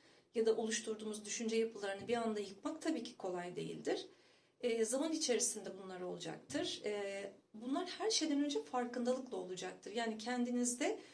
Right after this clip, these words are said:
bu farkındalığa eriştiğinizde, onları kendinizde yakaladığınızda, eee, fark edeceksiniz. Mesela, eee, hayatınızda olumsuz deneyimler, olumsuz, negatif bir takım olaylar yaşadığınızda, eee, şunları düşünebilirsiniz. "Neden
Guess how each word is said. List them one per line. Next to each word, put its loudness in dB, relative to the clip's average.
bu -2
farkındalığa 0
eriştiğinizde, 0
onları 2
kendinizde 0
yakaladığınızda, 0
eee, 2
fark -4
edeceksiniz. -2
Mesela, 2
eee, 0
hayatınızda 2
olumsuz -2
deneyimler, 2
olumsuz, -4
negatif -2
bir -6
takım -4
olaylar 0
yaşadığınızda, 0
eee, -2
şunları -2
düşünebilirsiniz. 0
"Neden 0